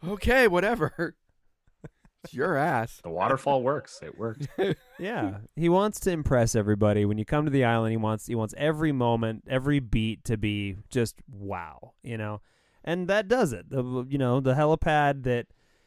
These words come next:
Speaker 3: it looks like there's no other concrete or anything else. It's like the helipad, and then just, you have to hike through the jungle for
Speaker 1: <laughs>
Speaker 3: forty-five
Speaker 1: Yeah.
Speaker 3: minutes. <laughs> It looks super scary,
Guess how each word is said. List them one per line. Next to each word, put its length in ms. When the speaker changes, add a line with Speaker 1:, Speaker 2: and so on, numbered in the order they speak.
Speaker 3:
it 120
looks 240
like 140
there's 220
no 340
other 340
concrete 800
or 240
anything 340
else. 240
It's 140
like 160
the 80
helipad, 720
and 160
then 240
just, 240
you 140
have 100
to 80
hike 200
through 140
the 100
jungle 400
for 180
Speaker 1:
<laughs> 0
Speaker 3:
forty-five 560
Speaker 1:
Yeah. 340
Speaker 3:
minutes. 400
<laughs> 320
It 160
looks 180
super 260
scary, 560